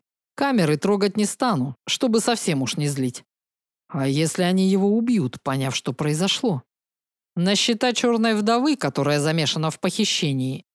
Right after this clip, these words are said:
недавно переведена внушительная в рамках О К З сумма.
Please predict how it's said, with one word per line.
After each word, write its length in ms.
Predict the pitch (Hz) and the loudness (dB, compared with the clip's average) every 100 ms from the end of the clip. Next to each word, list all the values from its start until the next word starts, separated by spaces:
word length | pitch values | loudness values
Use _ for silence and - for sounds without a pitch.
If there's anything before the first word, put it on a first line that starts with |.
| - | -10
недавно 640 | 143 160 160 214 240 147 | -2 -2 2 2 2 -2
переведена 760 | 131 151 160 170 196 220 247 - | 0 0 0 0 0 0 -2 -4
внушительная 920 | 180 240 285 - 147 - 131 135 147 | -2 0 0 0 -2 -2 -2 0 -2
в 60 | 147 | 0
рамках 400 | 156 143 156 139 | -2 -2 -4 -2
О 80 | 165 | -2
К 160 | - | 0
З 300 | 180 226 247 233 | 0 0 -2 -6
сумма. 520 | - 254 135 127 | -4 0 0 -2